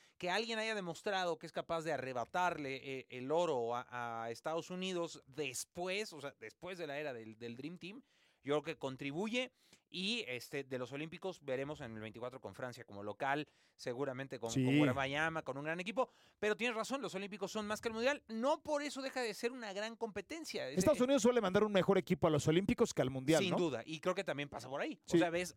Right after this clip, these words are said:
Speaker 1: ve-, ves más superestrellas en, en los Juegos Olímpicos porque significa algo por el Dream Team. O sea, creo que, creo que todo, eh, eh, regresa a ese,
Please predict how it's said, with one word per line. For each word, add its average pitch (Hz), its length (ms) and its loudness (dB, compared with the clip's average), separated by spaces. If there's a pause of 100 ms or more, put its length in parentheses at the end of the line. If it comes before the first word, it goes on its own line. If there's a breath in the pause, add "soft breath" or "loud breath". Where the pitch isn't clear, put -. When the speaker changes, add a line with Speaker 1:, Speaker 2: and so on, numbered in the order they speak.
(120)
Speaker 1:
ve-, 151 280 -6
ves 170 220 -6
más 175 320 -4 (300 soft breath)
superestrellas 190 1080 -2
en, 147 380 -6
en 135 140 -6
los 123 100 -10
Juegos 175 220 -4
Olímpicos 196 440 -4
porque 131 400 -8 (280 soft breath)
significa 190 840 0
algo 208 300 2 (120)
por 170 200 4
el 147 180 2
Dream 170 300 -2
Team. 269 300 -4 (100)
O 131 80 -10
sea, 143 160 -8
creo 160 160 -8
que, 170 300 -4
creo 151 120 -10
que 180 80 -6
todo, 170 460 0
eh, 127 400 -4
eh, 127 40 -4
regresa 131 440 -4
a 139 60 0
ese, 139 320 -6